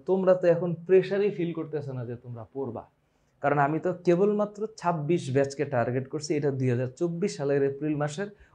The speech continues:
উত্তাপের মধ্যে আছি। ছাব্বিশ ব্যাচকে যে পড়াবো, ওই পড়ার যে মোশনটা আসবে, ওই মোশনটা তোমাদের মধ্যে কতটুকু আসছে আমি জানি না, but আমি গেস করি যে খুব একটা মনে হয় আসে নাই। তোমরা একটু আমাকে দেখতে আসছো, যে একটু দেখি তো এই লোকটা কি বলে।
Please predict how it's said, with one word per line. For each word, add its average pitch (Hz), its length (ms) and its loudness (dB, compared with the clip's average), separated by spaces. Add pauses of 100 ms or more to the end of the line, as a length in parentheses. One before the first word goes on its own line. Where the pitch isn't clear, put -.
উত্তাপের 208 520 4
মধ্যে 151 340 4
আছি। 208 340 0 (360)
ছাব্বিশ 180 580 0
ব্যাচকে 180 420 2
যে 175 200 0
পড়াবো, 147 460 2
ওই 143 120 2 (120)
পড়ার 165 340 2
যে 156 160 -2
মোশনটা 165 840 0
আসবে, 120 380 -4 (320)
ওই 190 160 6
মোশনটা 185 500 0
তোমাদের 165 440 -6
মধ্যে 156 340 -4
কতটুকু 160 460 -4
আসছে 127 240 -6
আমি 117 140 -6
জানি 113 220 -4
না, 117 140 -6
but 123 200 -2
আমি 160 160 0
গেস 147 400 0
করি 110 320 -6 (380)
যে 156 60 -2
খুব 185 260 2
একটা 202 240 6
মনে 147 200 0
হয় 131 120 0
আসে 123 280 -4
নাই। 110 220 -8
তোমরা 170 160 -6
একটু 175 180 -6
আমাকে 143 320 -2
দেখতে 135 400 0
আসছো, 104 280 -10
যে 127 100 -2
একটু 160 180 -6
দেখি 147 280 -2
তো 151 140 -6
এই 160 80 -2
লোকটা 135 320 -2
কি 196 260 -12
বলে। 123 340 -6